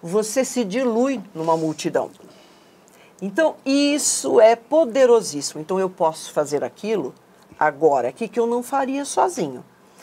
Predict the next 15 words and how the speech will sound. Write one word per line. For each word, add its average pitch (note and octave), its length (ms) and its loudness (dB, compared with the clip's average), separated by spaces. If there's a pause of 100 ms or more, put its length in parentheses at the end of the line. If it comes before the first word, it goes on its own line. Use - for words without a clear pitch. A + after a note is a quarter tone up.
(420)
No A3 260 2
meio A#3 200 4
dessa F3+ 240 0
multidão, F#3 280 0
evidentemente, G#3 520 0
você C#4 100 -2
vai B3+ 160 2
ter A3+ 140 0
os G3 180 -6
líderes C#3+ 540 -4
ali. D3 160 -8 (260)
Tem G3 160 2
o F#3 80 6
que G3+ 140 -4
incita, G#3+ 640 0